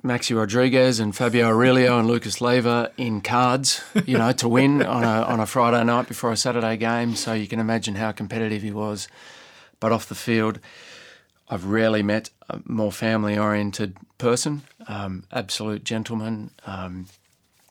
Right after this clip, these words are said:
yeah, just, uh, a absolute pleasure to work with because he's one of the few players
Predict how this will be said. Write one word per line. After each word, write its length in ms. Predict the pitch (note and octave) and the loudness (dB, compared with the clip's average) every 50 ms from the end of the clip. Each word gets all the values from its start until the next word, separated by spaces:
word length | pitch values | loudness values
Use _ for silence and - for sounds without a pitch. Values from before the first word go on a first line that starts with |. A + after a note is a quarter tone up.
| _ _ - - _ | _ _ -12 -12 _
yeah, 320 | - A#2 A2+ G2 G2 F#2 F2 | -8 -8 -6 -6 -6 -8 -10
just, 380 | F2 - A2+ G2+ - - - _ _ - | -8 -8 -4 -4 -4 -6 -6 _ _ -14
uh, 180 | - A2 G#2+ - - - | -12 -10 -10 -10 -10 -10
a 160 | B2+ - - | -10 -6 -4
absolute 400 | B2+ B2 A#2 - - A2+ G#2 G#2 | -4 -2 -2 -2 -2 -2 -4 -4
pleasure 300 | - - B2 A#2 G2+ G2 | -4 -2 0 0 0 -2
to 140 | F#2+ - G#2+ | -6 -6 -4
work 280 | G2+ G#2+ G#2+ G#2 - - | -4 -2 -2 -2 -4 -6
with 220 | A2 G#2 F#2 F#2 | -8 -8 -8 -8
because 500 | - G#2+ G2 - G#2+ G#2 G2+ F#2+ - - - _ _ _ | -12 -12 -10 -8 -8 -6 -6 -6 -8 -10 -12 _ _ _
he's 340 | - A2+ G#2 A2 G#2 F#2+ F#2+ | -14 -10 -8 -8 -8 -8 -8
one 140 | G2+ G#2 G#2 G#2 | -6 -6 -6 -6
of 60 | F#2 | -6
the 80 | F#2+ | -8
few 340 | F#2 - - A#2 A2 G#2 G#2 | -10 -6 -4 -2 -2 -2 -2
players 720 | G2 - - G#2 G#2 G2+ G2+ G2+ G2+ G2 G2 F#2+ - - | -4 -8 -8 -6 -4 -4 -4 -4 -6 -6 -8 -10 -12 -14